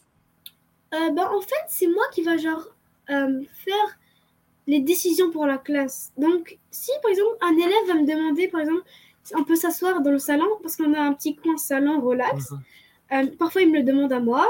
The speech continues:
Speaker 1: et je leur demande oui ou non. Euh, parfois, je peux aussi, euh,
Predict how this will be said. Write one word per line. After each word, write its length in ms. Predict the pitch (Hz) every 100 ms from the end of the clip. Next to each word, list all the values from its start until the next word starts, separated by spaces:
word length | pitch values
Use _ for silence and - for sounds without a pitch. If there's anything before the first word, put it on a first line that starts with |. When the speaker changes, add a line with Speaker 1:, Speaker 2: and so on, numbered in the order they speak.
| 480
Speaker 1:
et 80 | 277
je 80 | 269
leur 140 | 269
demande 380 | 240 262 240 233
oui 320 | 214 262 285
ou 80 | 262
non. 280 | 208 196 - _ _ _ _ _ _ 277
Euh, 320 | 311 339 330
parfois, 300 | 339 330 415
je 60 | 415
peux 160 | 359 349
aussi, 300 | 330 - 403 427 -
euh, 500 | 302 294 285 277 269